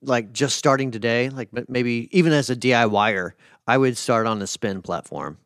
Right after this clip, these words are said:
It's just, there's so much information out there for it, and it's, it's,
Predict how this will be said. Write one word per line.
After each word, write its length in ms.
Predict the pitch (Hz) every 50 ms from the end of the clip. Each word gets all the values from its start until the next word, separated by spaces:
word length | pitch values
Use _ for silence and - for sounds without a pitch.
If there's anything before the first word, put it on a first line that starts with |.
| _ _
It's 200 | - - - -
just, 380 | - 107 101 - - - - - _ _ _ _ _ _ _ - - - - - - _ _ - 123 131 - _ _ -
there's 180 | 175 170 -
so 180 | - - 190 185
much 240 | 170 160 139 - 151
information 500 | 135 - 131 127 123 127 - - 123 120
out 180 | 113 113 107
there 140 | - 120 120
for 300 | - - 127 120 117 120
it, 140 | 120 - - _ _ _ _ _
and 180 | - 123 117 107
it's, 240 | 110 101 - - -
it's, 480 | 139 - 127 120 - - - - -